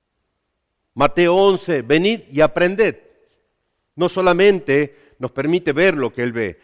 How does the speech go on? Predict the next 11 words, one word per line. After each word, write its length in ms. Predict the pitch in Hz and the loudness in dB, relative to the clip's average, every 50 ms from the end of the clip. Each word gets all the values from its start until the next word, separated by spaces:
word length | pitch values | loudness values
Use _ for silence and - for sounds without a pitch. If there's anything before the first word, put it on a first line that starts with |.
| _ _ _ | _ _ _
sino 440 | _ - 139 139 151 156 147 131 - - | _ -12 -6 -4 -4 -4 -4 -6 -8 -8
enseñarnos 640 | 131 139 - - 139 135 143 151 151 151 139 131 120 | -8 -8 -6 -6 -6 -2 0 0 0 0 -4 -6 -8
lo 140 | 113 101 - | -8 -10 -8
que 100 | - 131 | -4 -4
Él 120 | 123 110 | -4 -4
sabe. 440 | - - 143 131 127 98 80 76 - - _ _ _ _ _ _ _ _ _ _ _ _ _ _ _ _ _ _ _ _ _ _ _ _ _ _ _ _ _ _ _ _ _ _ _ _ _ _ _ _ _ _ _ _ _ _ _ _ _ _ _ _ _ _ _ _ | -2 0 2 2 2 2 -2 -8 -16 -20 _ _ _ _ _ _ _ _ _ _ _ _ _ _ _ _ _ _ _ _ _ _ _ _ _ _ _ _ _ _ _ _ _ _ _ _ _ _ _ _ _ _ _ _ _ _ _ _ _ _ _ _ _ _ _ _
Marcos 380 | - 139 147 - - 139 123 - | 0 0 0 0 -2 -8 -8 -2
seis, 440 | - 165 165 165 165 - - _ _ _ _ _ _ _ _ _ _ _ _ _ _ _ _ _ _ _ _ _ _ _ | 0 2 2 2 -2 -6 -16 _ _ _ _ _ _ _ _ _ _ _ _ _ _ _ _ _ _ _ _ _ _ _
"Venid 400 | - 104 117 123 139 143 139 117 - _ _ _ _ _ _ _ _ _ _ _ _ _ | -10 -8 -6 -4 -4 -4 -4 -6 -10 _ _ _ _ _ _ _ _ _ _ _ _ _
y 100 | 98 104 | -12 -12
descansad". 560 | 107 107 - - 110 110 - - 113 87 - | -12 -12 -8 -6 -6 -6 -6 -8 -10 -10 -10